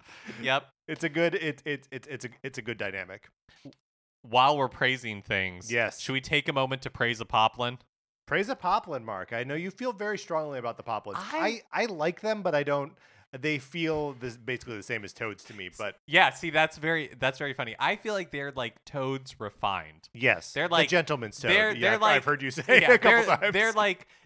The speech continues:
Speaker 1: ni-, yeah, that's right. They're like Nintendo realized the mistake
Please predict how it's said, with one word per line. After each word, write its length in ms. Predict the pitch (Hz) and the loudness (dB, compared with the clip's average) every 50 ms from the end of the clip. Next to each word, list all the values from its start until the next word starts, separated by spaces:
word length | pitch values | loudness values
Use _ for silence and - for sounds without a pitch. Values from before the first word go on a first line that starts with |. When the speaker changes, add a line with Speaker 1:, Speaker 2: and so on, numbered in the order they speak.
| _ | _
Speaker 1:
ni-, 200 | 147 151 180 170 | -10 -6 -4 -2
yeah, 260 | - 165 160 135 120 - | -2 -2 -2 -4 -2 -2
that's 240 | 147 135 - - | -2 -4 -2 0
right. 180 | 131 110 98 - - | -2 -2 -2 -2 -2
They're 180 | 139 151 170 175 | 0 2 2 4
like 220 | 180 175 165 156 - - - _ _ _ - | 4 2 2 2 -2 -8 -20 _ _ _ -10
Nintendo 920 | 131 160 170 160 151 - - 165 170 175 190 190 202 208 208 208 208 202 202 - _ _ _ _ _ _ _ _ _ _ _ _ _ - 107 104 | -6 -6 -6 -6 -6 -12 -10 -8 -8 -6 -4 -2 0 0 0 0 0 -2 -6 -8 _ _ _ _ _ _ _ _ _ _ _ _ _ -20 -14 -8
realized 960 | 113 135 143 156 165 165 165 160 156 151 143 139 135 131 131 - - - - - _ _ _ _ _ _ _ _ _ | -4 0 0 2 2 4 4 4 6 6 6 4 2 0 -4 -8 -14 -14 -18 -20 _ _ _ _ _ _ _ _ _
the 100 | 117 120 | -10 -8
mistake 840 | 120 120 - - - - - - 131 127 131 131 131 _ - - - | -8 -8 -8 -8 -10 -8 -4 -2 0 0 0 0 -2 _ -16 -20 -20